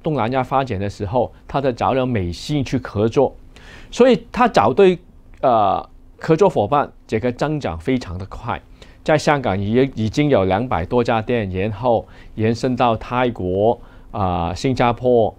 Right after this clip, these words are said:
马来西亚，也是通过美心集团去给他去经营，因为，呃，嘉定在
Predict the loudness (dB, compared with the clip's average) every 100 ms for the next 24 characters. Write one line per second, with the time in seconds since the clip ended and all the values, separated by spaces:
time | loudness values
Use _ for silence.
0 | -8 -4 -2 -2 0 2 2 0 -8 -10
1 | -2 -2 -2 -2 -2 0 2 2 2 0
2 | -2 -4 -2 -2 -4 -20 -20 -20 -8 -2
3 | -2 0 0 0 -4 -14 -20 -12 -8 2
4 | 4 6 4 -2 -16 -4 -2 0 -2 -2
5 | -6 -2 0 0 0 -2 -6 -6 2 6
6 | 6 4 -4 -20 -20 -6 0 2 2 -2
7 | 0 2 2 2 -2 0 2 2 2